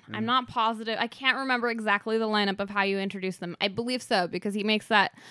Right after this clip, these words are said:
Speaker 1: kind of gross comment about Lebanese girls. <laughs> About
Speaker 2: Yeah.
Speaker 1: Asian girl.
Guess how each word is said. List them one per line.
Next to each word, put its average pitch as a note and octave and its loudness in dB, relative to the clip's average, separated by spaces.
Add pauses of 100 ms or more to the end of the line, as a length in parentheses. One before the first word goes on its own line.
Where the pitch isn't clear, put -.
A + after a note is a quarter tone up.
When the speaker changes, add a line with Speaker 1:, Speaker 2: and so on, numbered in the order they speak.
(240)
Speaker 1:
kind A#3+ 2
of D4 -2
gross G3 4
comment G3+ 0
about F#3+ 2
Lebanese E3+ -2
girls. F3 -6 (120)
<laughs> - -20
About E4+ 10 (400)
Speaker 2:
Yeah. F#3+ 12
Speaker 1:
Asian D4+ 4
girl. C#4 8